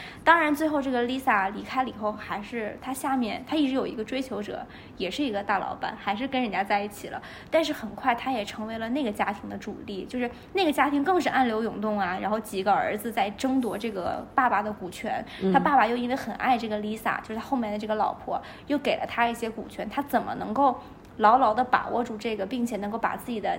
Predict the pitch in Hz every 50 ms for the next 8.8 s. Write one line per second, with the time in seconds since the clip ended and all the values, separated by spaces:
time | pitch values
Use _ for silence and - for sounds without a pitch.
0 | - - 269 240 269 254 220 - - 220 220 226 240 233 - - 330 269 247 -
1 | - - - - - - 214 - - 320 302 254 240 208 - - - - 240 240
2 | 254 247 226 - - 254 196 185 208 - - - - - - - - - 247 233
3 | 233 247 - - - 359 277 262 - - 320 320 311 285 - 233 208 - - -
4 | - - - - - 233 262 277 311 269 254 247 285 277 277 269 269 285 277 -
5 | 220 190 185 175 - 175 226 247 262 254 247 247 254 240 247 262 262 233 202 202
6 | 208 208 226 - - 185 190 190 285 269 269 - 214 233 240 214 202 208 220 262
7 | 269 - 359 330 330 294 262 240 233 233 254 247 - 285 233 202 185 202 214 240
8 | - 277 - 240 240 202 185 202 226 214 - - - 95 90